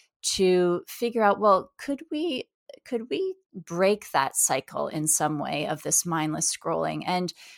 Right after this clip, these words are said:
and try to reorient teens' ex-, social media experiences towards meaningful use rather than habitual use. So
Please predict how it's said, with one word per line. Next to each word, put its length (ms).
and 120
try 240
to 100
reorient 1200
teens' 440
ex-, 160
social 540
media 180
experiences 880
towards 680
meaningful 800
use 340
rather 360
than 440
habitual 580
use. 260
So 360